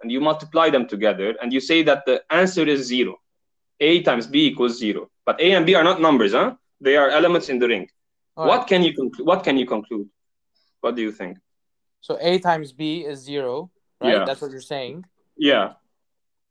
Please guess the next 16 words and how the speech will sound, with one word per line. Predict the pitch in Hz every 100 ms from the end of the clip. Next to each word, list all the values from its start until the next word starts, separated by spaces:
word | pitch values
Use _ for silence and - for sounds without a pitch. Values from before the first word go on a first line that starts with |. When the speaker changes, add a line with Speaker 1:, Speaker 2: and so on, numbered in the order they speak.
| _ _ _ _
Speaker 2:
But | 135 151 151 - _ _ _
they're | 156 156
not | 180 160
numbers, | 151 135 107 110
they're | 131
elements. | 131 139 117 101 _ - _ _ _ -
Speaker 1:
Yeah. | 220 127 92 -
What, | - 175 190
what, | 220 202
what's | 202 220
the | -
logical | 185 196 180 156 143
thing | 147 135
to, | 123 113 113 110
to | 123 110 104 101 95 -
imply? | 110 120 98